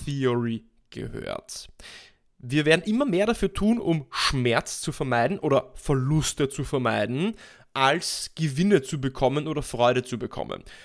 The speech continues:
Folgendes Beispiel, stell dir vor, du hast die Möglichkeit, eintausend Euro Gewinn zu machen, wenn du heute eine Aktie kaufst. Ich garantiere dir, du machst tausend Euro Gewinn, wenn du heute eine Aktie kaufst. Oder Szenario zwei,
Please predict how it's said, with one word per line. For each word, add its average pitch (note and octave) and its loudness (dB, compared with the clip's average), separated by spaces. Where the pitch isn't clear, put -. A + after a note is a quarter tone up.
Folgendes E3 4
Beispiel, C3+ 4
stell F3+ 4
dir F#3+ 6
vor, E3+ 4
du - -4
hast D3+ -2
die C#3 -4
Möglichkeit, D#3 -2
eintausend C#3+ 0
Euro C#3 -2
Gewinn C3+ -2
zu - -4
machen, C3 0
wenn C3+ 0
du C3 2
heute C3 4
eine B2+ -2
Aktie - -10
kaufst. - -12
Ich - -16
garantiere D#3+ 0
dir, G#3 4
du C3+ -2
machst D3+ 6
tausend D3+ 4
Euro C#3 4
Gewinn, C#3 0
wenn C3+ -2
du C3+ 2
heute B2 2
eine B2+ -2
Aktie - -12
kaufst. - -14
Oder F3 6
Szenario G3+ 0
zwei, D3 2